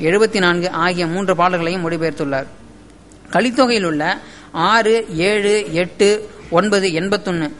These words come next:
ஆகிய ஐந்து பாடல்களையும் மொழிபெயர்த்தவர் பற்றிய குறிப்பு இதழில் இடம்பெறவில்லை. இவற்றை ஜே எம் நல்லசாமி பிள்ளை அல்லது வீரபத்திர முதலியார் மொழிபெயர்ப்பது-, மொழிபெயர்த்திருப்பதற்கான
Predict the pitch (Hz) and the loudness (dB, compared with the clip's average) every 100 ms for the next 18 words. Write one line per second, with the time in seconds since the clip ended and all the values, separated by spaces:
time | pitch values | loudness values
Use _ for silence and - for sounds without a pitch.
0 | - - - 175 185 175 170 220 208 196 | -18 -14 0 2 4 2 0 0 0 2
1 | 220 220 190 165 175 190 - - - 185 | 2 0 -2 -2 -4 -6 -14 -10 0 2
2 | 233 208 190 185 175 160 156 160 151 180 | 2 0 2 2 2 -2 -4 -4 -2 -2
3 | 180 180 180 175 - 165 180 180 160 180 | 0 0 0 -4 -2 2 2 0 -2 -2
4 | 170 160 147 143 143 - - 165 175 165 | -2 -2 -2 -4 -6 -18 -6 -4 -2 -2
5 | 180 - - - - 160 202 233 220 196 | -4 -8 -20 -16 -8 -2 0 0 0 -2
6 | 202 190 180 160 160 170 175 - - - | -2 -2 -2 -2 -2 -2 -4 -12 -12 -4
7 | 165 165 160 165 175 214 208 196 190 175 | -2 -2 -2 -2 -2 0 0 0 0 0
8 | 170 165 170 - - - - 180 226 208 | 0 0 -2 -6 -20 -14 -2 2 2 2
9 | 202 190 175 - - - 202 180 240 202 | 2 0 -2 -6 -16 -10 -2 0 2 4
10 | 196 180 190 180 170 160 160 156 160 | 4 4 2 2 0 2 2 2 0